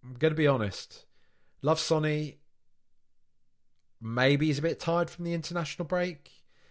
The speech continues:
Maybe he's carrying a bit of a knock we saw in that game against Singapore.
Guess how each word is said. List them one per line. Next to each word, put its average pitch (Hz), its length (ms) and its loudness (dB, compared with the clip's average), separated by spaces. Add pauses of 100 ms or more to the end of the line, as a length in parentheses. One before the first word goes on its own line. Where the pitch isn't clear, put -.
(120)
Maybe 127 360 2
he's 139 120 0
carrying 151 280 0
a 147 40 -2
bit 156 120 0
of 139 100 -4
a 151 40 0
knock 156 340 -4
we 135 80 -4
saw 147 260 0
in 147 60 0
that 135 140 -6
game 147 160 -4
against 147 240 -8
Singapore. 208 1200 -6